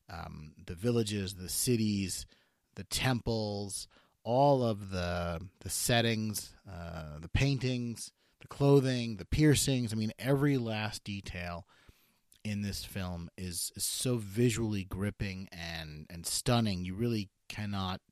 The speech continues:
take your eyes off of it. Um, there's a lot of visually shocking elements to this movie as well.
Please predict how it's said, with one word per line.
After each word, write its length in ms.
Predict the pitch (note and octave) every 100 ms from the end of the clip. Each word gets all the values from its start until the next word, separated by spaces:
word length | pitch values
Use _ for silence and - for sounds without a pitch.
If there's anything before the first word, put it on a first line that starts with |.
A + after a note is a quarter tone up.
| _
take 280 | - F#2 -
your 140 | F2
eyes 340 | D#2+ D#2+ E2 E2+
off 280 | - D#2 -
of 140 | E2
it. 240 | - - - - - - - - -
Um, 260 | G2 F#2+ A2
there's 160 | C3+
a 40 | C#3+
lot 200 | C#3+ D3+
of 80 |
visually 640 | A#2+ G2+ A#2+ B2 C3+ C3 B2
shocking 840 | A2 - - F3 F3+ - F#3+ C#3+
elements 460 | D3+ F#3+ E3+ G#2 F2
to 120 | -
this 200 | F2 -
movie 280 | G2 F2+ F2
as 140 | F2
well. 460 | B2+ E3 A2 C#2+